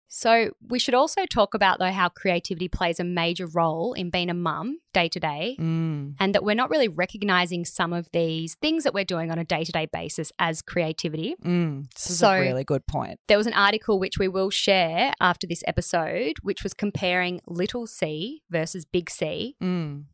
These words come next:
Speaker 2: I love
Speaker 1: And
Speaker 2: that little
Speaker 1: it
Speaker 2: analogy.
Speaker 1: states that mothers are among the most creative people on the planet.
Speaker 2: Mm, do we agree?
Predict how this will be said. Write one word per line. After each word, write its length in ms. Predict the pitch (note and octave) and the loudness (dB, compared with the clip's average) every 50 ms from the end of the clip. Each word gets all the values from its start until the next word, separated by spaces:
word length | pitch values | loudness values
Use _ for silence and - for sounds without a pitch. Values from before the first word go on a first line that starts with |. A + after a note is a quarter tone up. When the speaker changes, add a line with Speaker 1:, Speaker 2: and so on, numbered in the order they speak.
| _ _ _ | _ _ _
Speaker 2:
I 220 | - F3+ F3 F3 E3+ | 0 2 2 4 2
love 100 | F3 E3 | 0 0
Speaker 1:
And 60 | F3 | -2
Speaker 2:
that 120 | E3 D#3+ - | -2 -2 -2
little 160 | D3+ D3 C#3+ | 0 -2 0
Speaker 1:
it 60 | C#3 C3+ | 0 -2
Speaker 2:
analogy. 220 | C#3+ C#3 C#3 D4 F#4 G4 F3+ | -2 2 4 6 6 6 6
Speaker 1:
states 160 | G#3 A3+ - | 4 2 2
that 160 | - G#3 - | 2 2 2
mothers 440 | F#3+ F#3 F3+ F3 F#3+ G3+ A3+ B3+ - | 2 0 2 2 2 2 0 -2 -2
are 180 | - A3+ A#3 A3 | -2 0 0 0
among 320 | A3 G3+ F3+ D#3+ E3 F3+ F3+ | 0 0 0 0 0 -2 -4
the 80 | F3+ | -4
most 300 | F3+ E3+ D#3+ E3+ - - | -2 -2 -2 -2 -4 -6
creative 720 | - - - E3+ D#3+ D3 D3+ E3 - - A3 A#3 B3+ - _ _ _ - | -8 -6 -6 -4 -2 -2 -4 -4 -6 -6 -6 -8 -8 -10 _ _ _ -6
people 540 | - - D3+ D3 - - D#3+ E3+ G#3 A3 - _ _ - | -4 -4 -4 -4 -4 -4 -4 -4 -6 -10 -16 _ _ -14
on 140 | - D#3+ E3 | -10 -6 -4
the 80 | F3 G3 | -4 -4
planet. 460 | - - - D#4+ F4 A4 A#4+ F#4 F3 F3+ | -6 -2 2 4 4 6 6 6 6 6
Speaker 2:
Mm, 240 | G#3 A#3+ A3 E3 - | 4 4 2 2 2
do 80 | - F3+ | 2 2
we 140 | F3 E3+ | 2 2
agree? 320 | E3 D#3+ D#3+ E3 G#3+ E4 | 2 2 2 2 2 0